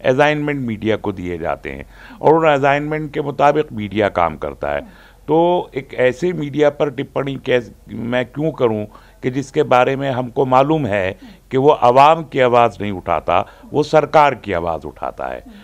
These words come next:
तो उस पर तो टिप्पणी करना फजूल है, सारा देश जानता है। अब ये एक ओपन फैक्ट है कि मीडिया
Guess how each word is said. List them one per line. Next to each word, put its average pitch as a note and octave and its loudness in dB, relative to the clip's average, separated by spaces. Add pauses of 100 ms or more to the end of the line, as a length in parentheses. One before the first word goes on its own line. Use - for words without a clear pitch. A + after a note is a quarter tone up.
(140)
तो - 0
उस D#3 -4
पर F3+ -2
तो F3+ -4
टिप्पणी D3 -2
करना C3+ 0
फजूल C3+ -2
है, C3+ 2
सारा B2 -2
देश A#2 -4
जानता F2+ -4
है। - -2 (300)
अब A#2+ -2
ये C3+ -4
एक C#3 -6
ओपन D3 -4
फैक्ट G#2+ -4
है G#2+ -2
कि A#2+ -10
मीडिया G#2+ -4